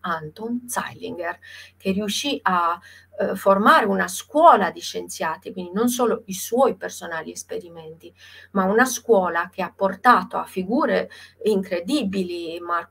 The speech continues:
Marcus Aspelmeier, Mas-, Marcus Arndt, attualmente protagonisti assoluti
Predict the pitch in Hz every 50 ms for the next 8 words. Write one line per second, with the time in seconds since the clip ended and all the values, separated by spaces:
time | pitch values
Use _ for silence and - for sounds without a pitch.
0 | - - - 185 175 170 165 175 180 170 - - - 185 180 175 - - - 165
1 | 170 165 165 160 156 160 160 165 165 165 160 - - - _ - 175 160 165 -
2 | - - - - - - 190 190 180 170 165 165 170 190 - - - - - -
3 | - - 185 - - 190 180 180 180 180 185 208 208 208 190 185 - 185 185 -
4 | - 190 190 220 220 233 240 233 - - - - - - 262 277 262 - - 262
5 | 247 226 220 196 175 - - 180 175